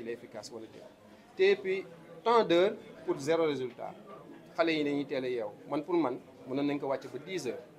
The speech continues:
wàcc dix-sept heures, ba pare ñu teg ay jumtuwaay yoo xam ne dina tax ba nit ki buy liggéey nañ ko xam. Bu dee à cent pour cent de rendement, nañ ko xam. Bu dee cinq pour cent de rendement, nañ ko xam.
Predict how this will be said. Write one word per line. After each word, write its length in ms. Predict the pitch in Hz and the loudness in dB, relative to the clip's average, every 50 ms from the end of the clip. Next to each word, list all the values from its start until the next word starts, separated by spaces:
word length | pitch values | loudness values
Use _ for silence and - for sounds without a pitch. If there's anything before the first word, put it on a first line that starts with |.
| - - - - - - - | -20 -20 -20 -20 -20 -6 -2
wàcc 240 | 127 131 131 - 131 123 | 0 0 0 -2 -8 -12
dix-sept 320 | 139 151 - 143 - - | -12 -6 -6 -6 -4 -2
heures, 140 | 120 117 - - - - - - - - - | -2 -2 -2 -4 -10 -18 -20 -20 -20 -10 -8
ba 80 | 131 | -8
pare 240 | 131 - 151 143 139 | 0 0 2 2 4
ñu 160 | 139 139 139 135 - - | 2 2 0 -2 -4 -4
teg 140 | - 185 - - - | -4 -4 -4 -4 -4
ay 180 | 139 131 131 127 | -4 -4 -4 -4
jumtuwaay 400 | 147 151 147 147 139 127 120 117 | -4 -6 -4 0 0 2 2 2
yoo 120 | 117 113 | 0 -2
xam 180 | - - 120 113 | -4 -8 -10 -10
ne 80 | 113 | -10
dina 160 | 113 127 135 | -8 -8 -8
tax 200 | 135 - 151 131 131 123 | -6 -6 -8 -8 -8 -10
ba 80 | 117 113 | -8 -4
nit 200 | 131 180 180 - | -2 -4 -4 -4
ki 140 | - 123 - - - - - - - - - - | -10 -14 -16 -16 -20 -20 -20 -20 -20 -20 -20 -6
buy 140 | 120 143 160 | -2 -2 0
liggéey 260 | 160 160 156 160 147 | 0 2 4 4 4
nañ 160 | 135 131 131 127 | 4 4 0 0
ko 80 | 131 123 | -2 -4
xam. 160 | - 101 98 - - - - _ _ 117 | -8 -10 -12 -12 -18 -20 -20 _ _ -8
Bu 80 | 127 | 2
dee 120 | 147 151 151 | 6 6 8
à 140 | 147 143 | 8 6
cent 200 | 139 - 151 147 143 | 4 2 -2 -2 -2
pour 120 | 143 135 | -4 -8
cent 160 | - 143 135 131 | -6 -4 -4 -2
de 80 | 127 | -2
rendement, 360 | 120 123 123 123 127 127 127 127 | -2 -2 -2 -2 -4 -4 -4 -4
nañ 160 | 131 127 127 | -4 -6 -6
ko 80 | 139 | -6
xam. 180 | - - - 277 - - - - - - - 131 | -6 -6 -6 -8 -8 -12 -20 -20 -20 -20 -14 -8
Bu 80 | 131 | -4
dee 100 | 143 143 143 | -4 -4 -2
cinq 200 | - 143 139 139 | -2 -4 -4 -4
pour 100 | 135 - | -6 -8
cent 160 | - 131 123 | -8 -6 -4
de 80 | 123 | -2
rendement, 360 | 120 120 117 117 117 113 113 110 | -2 -2 -2 -4 -4 -4 -4 -4
nañ 160 | 113 117 117 | -4 -6 -8
ko 60 | - | -10
xam. 160 | - - 104 | -12 -12 -14